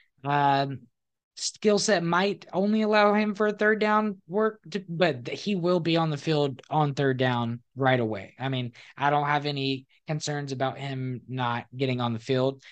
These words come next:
It's just, I don't know if he will, how much of that first and second down work he will be able to get. Um, not that he's not good, but I'm sure there's gonna be backs in the N F L that are as good or better.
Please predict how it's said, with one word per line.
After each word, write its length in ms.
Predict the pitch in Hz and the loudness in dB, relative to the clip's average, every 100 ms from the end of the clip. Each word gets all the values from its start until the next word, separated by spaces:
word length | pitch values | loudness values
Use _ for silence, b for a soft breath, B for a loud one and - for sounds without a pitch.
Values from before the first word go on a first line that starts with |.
| B | B
It's 160 | 151 147 | -4 0
just, 200 | 151 131 | 0 2
I 120 | 147 | 2
don't 160 | 147 147 | 2 2
know 160 | 147 | 0
if 100 | 135 | 0
he 100 | 156 | -2
will, 300 | 135 139 143 | 0 2 2
how 160 | 139 156 | 2 2
much 280 | 151 139 143 | 2 0 -2
of 80 | 139 | 0
that 180 | 131 | -2
first 260 | - 143 139 | 0 -2 -2
and 80 | 135 | -2
second 300 | 143 139 135 | -4 -4 -2
down 220 | 131 127 | -2 0
work 200 | 135 131 | -4 -4
he 140 | 139 | -6
will 200 | 131 135 | 0 0
be 160 | 131 143 | 0 2
able 220 | 135 139 | 2 0
to 80 | 139 | 0
get. 300 | 143 143 - B B B B - | 0 0 -2 B B B B -4
Um, 200 | 143 143 | -2 0
not 180 | 170 185 | 0 0
that 80 | 180 | -2
he's 260 | 170 147 | -2 -2
not 300 | 151 160 165 | 0 0 0
good, 260 | 160 156 160 | 2 2 2
but 140 | 147 | 2
I'm 100 | 131 | 2
sure 240 | 131 151 139 | 0 0 2
there's 240 | 135 123 | 2 2
gonna 180 | 147 139 | 0 2
be 120 | 135 | 2
backs 380 | 131 127 127 - | 2 0 0 -4
in 60 | 131 | -4
the 120 | 123 | -4
N 80 | 120 | -4
F 160 | 117 | -4
L 200 | 127 123 | -2 -2
that 140 | 120 120 | -4 -4
are 120 | 113 | -4
as 240 | 123 120 | -4 -4
good 160 | 127 123 | -2 -2
or 80 | 117 | -2
better. 400 | 120 117 120 | -2 -2 -4